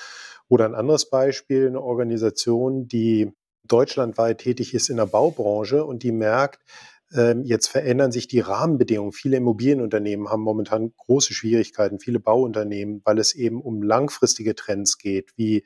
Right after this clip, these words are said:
Dekarbonisierung beispielsweise, C O zwei Neutralität, äh, Baukostenentwicklung et cetera.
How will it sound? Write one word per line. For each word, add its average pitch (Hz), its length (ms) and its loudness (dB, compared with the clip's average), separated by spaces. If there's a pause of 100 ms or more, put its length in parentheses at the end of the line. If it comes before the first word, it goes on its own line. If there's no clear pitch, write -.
(680)
Dekarbonisierung 107 1120 0
beispielsweise, 101 1200 -2
C - 160 0
O 107 40 -2
zwei 104 240 -4
Neutralität, 98 1040 -2
äh, 110 180 -4
Baukostenentwicklung 107 1300 -2
et - 140 -10
cetera. 135 420 2